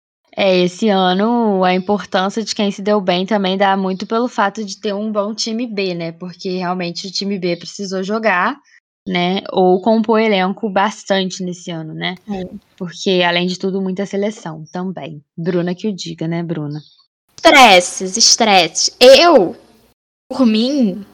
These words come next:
Speaker 2: já fica aqui a, a, como é que é a palavra? Já fica aqui a
Speaker 1: Indignação?
Speaker 2: informa-, não, já fica aqui a informação de que eu tirei férias do meu time em, em dezembro.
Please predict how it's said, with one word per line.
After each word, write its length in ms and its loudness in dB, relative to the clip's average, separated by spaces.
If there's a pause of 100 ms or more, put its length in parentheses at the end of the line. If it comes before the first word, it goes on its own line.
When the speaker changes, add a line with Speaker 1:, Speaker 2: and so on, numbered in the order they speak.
(380)
Speaker 2:
já 100 0
fica 220 -2
aqui 260 2
a, 180 4
a, 880 0 (880)
como 120 -12
é 20 -12
que 60 -12
é 40 -8
a 40 -14
palavra? 420 -10 (480)
Já 220 8
fica 280 0
aqui 140 2
a 60 6
Speaker 1:
Indignação? 20 6
Speaker 2:
informa-, 520 -2
não, 280 0
já 160 -2
fica 260 -6
aqui 140 -4
a 60 2
informação 920 -2
de 260 -8
que 440 -8 (100)
eu 220 6
tirei 320 4
férias 500 6
do 80 -2
meu 160 0
time 280 -6 (240)
em, 60 -4
em 40 -2
dezembro. 560 2